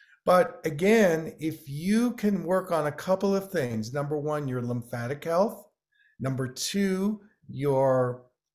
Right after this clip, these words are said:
inflammation levels, especially in your eyes, and number three,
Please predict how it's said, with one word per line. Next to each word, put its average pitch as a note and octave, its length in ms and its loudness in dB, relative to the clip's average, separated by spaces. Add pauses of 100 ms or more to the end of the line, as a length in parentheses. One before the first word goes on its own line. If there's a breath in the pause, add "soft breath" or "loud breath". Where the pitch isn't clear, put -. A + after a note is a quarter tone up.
inflammation D#3+ 1040 -2
levels, C#3+ 480 0
especially D#3+ 680 -4
in C#3+ 120 -2
your B2 220 -4
eyes, A2 520 -6 (340 soft breath)
and D3+ 120 -4
number E3 280 -2
three, E3 720 -2